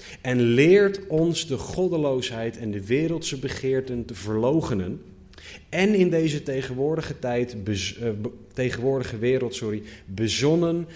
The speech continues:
rechtvaardig en godvruchtig te leven. Terwijl wij verwachten de zalige hoop en verschijning van de heerlijkheid van de grote God en onze zaligmaker Jezus Christus. Hij heeft zichzelf voor ons gegeven,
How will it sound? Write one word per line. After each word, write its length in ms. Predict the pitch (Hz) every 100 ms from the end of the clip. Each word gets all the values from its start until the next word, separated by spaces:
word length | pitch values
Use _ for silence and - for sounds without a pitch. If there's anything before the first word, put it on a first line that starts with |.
| -
rechtvaardig 800 | 110 117 - - 139 143 143 -
en 80 | 123
godvruchtig 760 | - 131 - 131 147 - 127
te 120 | -
leven. 400 | 120 139 135 92 78 - - - - - - - - - - -
Terwijl 540 | - 127 113 147 175 160
wij 240 | 156 147
verwachten 720 | 101 113 104 156 - 170 165
de 80 | 123
zalige 600 | - 135 160 175 175 147
hoop 380 | 107 131 165 160
en 160 | 135
verschijning 760 | 120 117 - - 156 165 160 160 160 -
van 220 | - 127
de 80 | 104
heerlijkheid 920 | 95 82 123 165 175 165 147 139 147 143
van 180 | 117
de 80 | 104
grote 520 | 98 - 131 151 156
God 420 | 131 - 131 135 - - - -
en 160 | 117
onze 320 | 117 147 170 143
zaligmaker 800 | 143 131 123 113 120 110 107
Jezus 380 | 107 101 101 98
Christus. 560 | - 98 92 - - - - - - - -
Hij 420 | 95 92 147 180
heeft 380 | 175 151 160 -
zichzelf 600 | 123 101 - 151 175 175
voor 240 | - 123 -
ons 320 | 156 185 190
gegeven, 640 | - 175 156 131 123 120